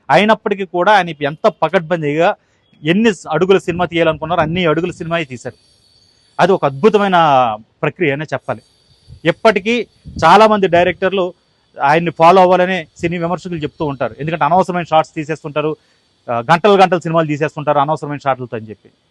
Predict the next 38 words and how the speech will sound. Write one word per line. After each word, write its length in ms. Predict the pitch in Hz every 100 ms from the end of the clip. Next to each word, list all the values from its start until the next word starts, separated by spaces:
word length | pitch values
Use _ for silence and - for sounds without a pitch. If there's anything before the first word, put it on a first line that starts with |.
| _ _ -
కేవీ 220 | 170 180
రెడ్డి 200 | 175 160
గారు 140 | 175
ఆ 160 | 185 139
రోజుల్లోనే 540 | 185 180 180 180 196 - _ _ -
పేపర్ 260 | 156 185
మీద 140 | 180 156
అంత 200 | 147 165
అద్భుతమైన 340 | 156 170 175
స్క్రీన్ 260 | - 151 143
ప్లే 220 | 151 135 113 - - -
రాసుకున్నారు. 420 | 139 135 139 117 - _ _
ఆయన 340 | 170 180 180 170 _ _
స్క్రిప్ట్ 320 | - 240 208
రాసే 280 | 247 220 220
ముందు, 300 | 202 202 208
స్క్రిప్ట్ 320 | 190 202 -
లాక్ 260 | - 175 190
అయ్యే 140 | 202
ముందు 420 | 190 180 180 196 190 _ _ _
సినిమాలకు 440 | - 190 208 202
సంబంధించి 500 | 202 180 185 180 147 160
చాలామంది 440 | 160 185 202 190
డెసిషన్స్ 380 | 180 156 - -
తీసుకునేవారట, 480 | 156 - 151 131 120 107 139
నిర్మాతలు 460 | 139 139 143 139 135
కానీ 240 | 127 135
ఇతర 140 | 131
టెక్నీషియన్స్ 580 | 131 135 131 127 123 _
కానీ 160 | 110 101 _ _ _ _ _ _ _
హీరోలు 240 | 208 190 131
కూడా. 180 | 110 - _ _ _
కానీ 180 | 180 220
ఎప్పుడైతే 500 | 185 180 - 240 240
ఒకసారి 380 | 220 160 185 196
స్క్రిప్ట్ 300 | - 196 -
లాక్ 200 | 185 175
అయిపోయిందో 420 | 185 165 143 107